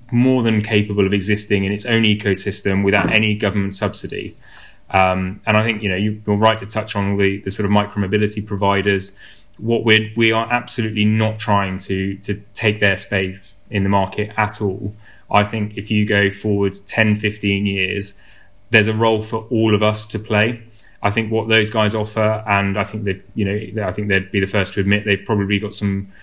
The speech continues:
some speed bumps and some hurdles that they need to get over to, to become a sustainable business. But I think, you know, every confidence that they, they will get there. And then I think what you'll have is this, this, you know, super flexible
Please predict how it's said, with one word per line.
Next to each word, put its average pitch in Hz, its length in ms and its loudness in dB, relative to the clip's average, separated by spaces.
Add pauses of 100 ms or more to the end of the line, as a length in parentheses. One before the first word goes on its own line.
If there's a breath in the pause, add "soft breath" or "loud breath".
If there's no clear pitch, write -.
(280 loud breath)
some 104 320 2
speed 113 320 2
bumps 107 320 0
and 104 100 0
some 104 180 -2
hurdles 107 360 2
that 107 80 -6
they 107 160 0
need 104 160 0
to 104 100 -6
get 107 140 4
over 107 300 2
to, 104 340 0
to 104 180 0
become 104 400 0
a 104 40 4
sustainable 104 520 0
business. 117 340 0
But 101 220 0
I 104 60 -4
think, 107 340 -8
you 113 120 -2
know, 104 200 2
every 110 240 2
confidence 104 520 -4
that 101 120 -4
they, 98 160 0
they 101 180 0
will 101 200 0
get 104 240 -2
there. 95 340 -6 (540 loud breath)
And 104 160 4
then 107 80 4
I 107 100 2
think 110 280 -2
what 113 140 -8
you'll 104 160 0
have 107 300 0
is 101 160 0
this, - 460 -4 (640 soft breath)
this, - 520 0
you 110 80 -2
know, 101 200 0
super 131 600 2
flexible 104 960 0